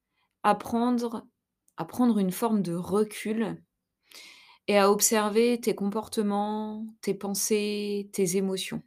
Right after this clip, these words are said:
Je l'ai dit dans cet ordre-là, et finalement, c'est pas anodin, c'est venu <laughs> naturellement comme ça, mais, euh, faut savoir que l'auto-observation, on n'est pas trop habitué à ça,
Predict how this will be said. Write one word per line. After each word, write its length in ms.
Je 160
l'ai 100
dit 180
dans 140
cet 160
ordre-là, 640
et 100
finalement, 380
c'est 160
pas 180
anodin, 420
c'est 160
venu 220
<laughs> 20
naturellement 600
comme 200
ça, 480
mais, 540
euh, 600
faut 480
savoir 560
que 260
l'auto-observation, 1000
on 100
n'est 160
pas 240
trop 480
habitué 600
à 100
ça, 300